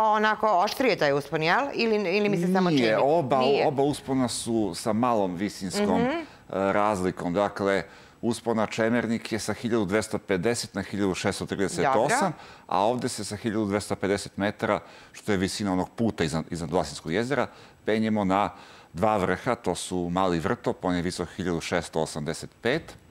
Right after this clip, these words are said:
Speaker 2: i Veliki Vrtop koji je visok hiljadu sedamsto dvadeset jedan metar i to je najviši vrh na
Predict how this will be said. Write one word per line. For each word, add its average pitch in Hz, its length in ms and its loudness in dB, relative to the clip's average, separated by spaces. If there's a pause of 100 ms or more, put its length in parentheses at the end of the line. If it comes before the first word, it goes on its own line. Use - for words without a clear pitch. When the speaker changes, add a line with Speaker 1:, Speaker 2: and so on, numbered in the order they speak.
(480)
Speaker 2:
i 120 140 2
Veliki 101 380 2
Vrtop 107 400 -2
koji 92 240 -2
je 85 60 -2
visok 85 320 -4
hiljadu 82 200 -4
sedamsto 82 340 -4
dvadeset 76 320 -2
jedan 80 200 -4
metar 104 320 -4
i 80 60 -6
to 98 200 0
je 90 80 0 (360)
najviši 87 460 -2
vrh 87 260 -2
na 87 200 -2